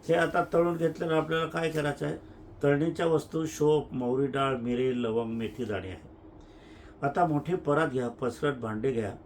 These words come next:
नंतर शोप गोलाकार ठेवा, अशी गोलाकार ठेवा. ते नंतर मोहरीची डाळ ठेवा, नंतर मेथी दाणे ठेवा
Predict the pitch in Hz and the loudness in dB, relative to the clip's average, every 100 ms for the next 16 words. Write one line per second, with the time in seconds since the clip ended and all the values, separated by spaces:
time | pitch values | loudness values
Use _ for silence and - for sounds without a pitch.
0 | - - - - 131 143 147 170 - 165 | -18 -18 -18 -8 -2 0 2 0 0 -2
1 | 165 131 143 147 147 151 143 135 131 120 | -2 2 4 4 4 0 2 0 0 -2
2 | 131 113 120 117 117 113 117 - - - | -4 -2 0 0 -2 -6 -6 -12 -20 -18
3 | - 117 104 - - - - - - - | -6 -4 -4 -6 -14 -20 -20 -20 -20 -10
4 | - 135 143 135 - 160 151 143 143 156 | -2 0 2 -2 0 0 2 2 4 2
5 | 160 143 131 123 113 110 - - - - | 0 0 0 0 -2 -4 -6 -16 -20 -20
6 | - - 135 139 160 156 143 127 151 143 | -16 -6 -2 0 2 4 2 0 0 0
7 | 139 139 127 113 110 | 0 0 0 0 -2